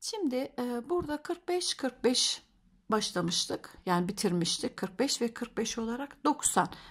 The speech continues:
Bacak arasına birkaç tane fazla battığımız olmuştu. Bakınız buradaki kısımları oluşturmak için. O yüzden,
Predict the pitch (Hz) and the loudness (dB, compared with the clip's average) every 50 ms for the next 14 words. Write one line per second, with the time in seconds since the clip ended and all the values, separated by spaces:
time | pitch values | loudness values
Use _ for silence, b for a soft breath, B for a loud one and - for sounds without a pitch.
0 | B B - 392 392 - 370 370 - 240 214 208 - - - 202 202 214 269 - | B B -4 -2 0 0 0 2 2 2 2 4 2 2 2 0 0 0 -2 -2
1 | - 285 277 - - - 175 175 175 196 196 - 233 226 - 214 208 233 233 226 | -2 0 0 0 2 2 2 2 2 -2 -4 -6 -4 -4 -2 -2 -2 -4 -6 -8
2 | - - 233 226 214 214 214 - - - 180 175 151 147 185 - - - - 196 | -6 -4 -4 -4 -4 -4 -8 -8 -4 -4 -2 -2 0 -2 -2 -4 -6 -6 -6 -6
3 | - 170 - - 185 190 180 - - - 214 202 175 175 160 165 - - - - | -6 -6 -6 -4 -4 -2 -2 -4 0 2 2 2 2 2 -4 -6 -6 -8 -10 -6
4 | - 214 - - 185 175 - 117 127 - - - 208 196 196 202 - - - 185 | 0 2 2 2 2 2 -2 -2 -2 -4 -4 -6 -6 -4 -4 -6 -10 -10 -10 -8
5 | 190 196 202 202 - - - - - - - - B B B B B B B B | -6 -6 -8 -8 -8 -10 -8 -6 -6 -6 -8 -10 B B B B B B B B
6 | B B - 415 392 330 - - - 196 214 247 269 | B B 0 0 0 0 -2 -4 -4 -4 -2 -4 -6